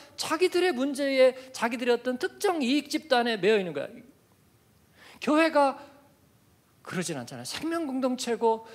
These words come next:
그리고 우리가 살아서 그 주의 생기를 내보내야 되잖아요. 지난번에 영국의 선교사님들하고 세미나 이틀 했어요. 예. 이틀.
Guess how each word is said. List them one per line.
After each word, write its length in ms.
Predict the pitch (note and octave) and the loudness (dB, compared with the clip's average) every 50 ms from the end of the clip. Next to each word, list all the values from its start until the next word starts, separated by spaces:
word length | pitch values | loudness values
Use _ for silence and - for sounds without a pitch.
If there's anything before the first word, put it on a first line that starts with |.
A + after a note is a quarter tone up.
| - - - - | -20 -20 -18 -14
그리고 220 | - A3 G#3+ F#3 F3+ | -12 -10 -6 -6 -6
우리가 200 | E3 E3 E3+ E3 | -6 -6 -8 -8
살아서 560 | - - C4 C4 C4 B3 - - A3+ G#3+ G3+ - | -8 -10 -10 -10 -8 -8 -10 -10 -12 -12 -12 -12
그 120 | - A3+ G#3+ - - - | -10 -10 -10 -10 -12 -18
주의 220 | - - - D4 C4+ | -10 -6 -6 -6 -6
생기를 680 | - - C#4 D#4 D4+ C4 C4+ A#3+ A#3+ A#3 A3+ A3+ - - _ _ _ _ _ _ _ _ _ _ _ _ _ | -6 -8 -8 -8 -8 -8 -8 -6 -6 -8 -8 -10 -14 -20 _ _ _ _ _ _ _ _ _ _ _ _ _
내보내야 560 | - C#3 D#3 D3 - - A2+ A#2 G#2+ G#2 G#2 - | -12 -10 -10 -10 -10 -12 -12 -12 -10 -10 -12 -14
되잖아요. 520 | - - - - A#2+ B2 A#2+ - - _ _ _ _ _ _ _ _ _ _ _ _ _ _ _ _ _ _ _ _ _ _ _ _ _ _ _ _ _ _ _ _ _ _ _ _ _ _ _ _ _ _ _ _ _ _ _ - | -16 -20 -20 -20 -20 -20 -20 -20 -20 _ _ _ _ _ _ _ _ _ _ _ _ _ _ _ _ _ _ _ _ _ _ _ _ _ _ _ _ _ _ _ _ _ _ _ _ _ _ _ _ _ _ _ _ _ _ _ -12
지난번에 480 | - D#3 D3+ D#3 C#3+ D3 C#3+ C3+ C3+ | -10 -8 -8 -6 -6 -6 -6 -6 -8
영국의 300 | C3+ C#3 D#3+ E3 D#3 D#3+ D#3 | -8 -8 -8 -8 -8 -10 -8
선교사님들하고 1300 | F3 G#3+ G#3 G#3 - - G3+ F#3 F3+ E3+ D3+ D#3 D3 C#3 C#3+ D3 C#3+ B2+ C#3 D3 D#3 D3 C#3 C#3+ - _ - - - - - - _ _ _ _ _ _ | -8 -8 -6 -6 -4 -2 -2 -2 -2 -2 -2 -4 -4 -2 -4 -6 -6 -8 -8 -6 -6 -6 -8 -10 -14 _ -20 -20 -20 -20 -20 -20 _ _ _ _ _ _
세미나 440 | - - - F#3+ G3 F#3+ E3 C#3 C3 | -8 -4 -2 -2 -2 -2 -4 -6 -8
이틀 340 | C3 B2+ - - D#3+ C3 | -8 -12 -14 -16 -16 -16
했어요. 400 | B2 C3 - - - F#3 F3 - - _ _ - - - - - - - - - - _ _ F3 | -16 -18 -18 -20 -20 -20 -20 -20 -20 _ _ -20 -20 -20 -20 -20 -20 -20 -20 -20 -20 _ _ -20
예. 120 | D3 B2+ - _ _ _ _ _ _ _ _ _ _ _ _ _ _ _ _ _ _ _ _ _ _ _ _ - | -20 -20 -20 _ _ _ _ _ _ _ _ _ _ _ _ _ _ _ _ _ _ _ _ _ _ _ _ -16
이틀. 320 | C3+ - - - C3+ | -16 -16 -16 -18 -18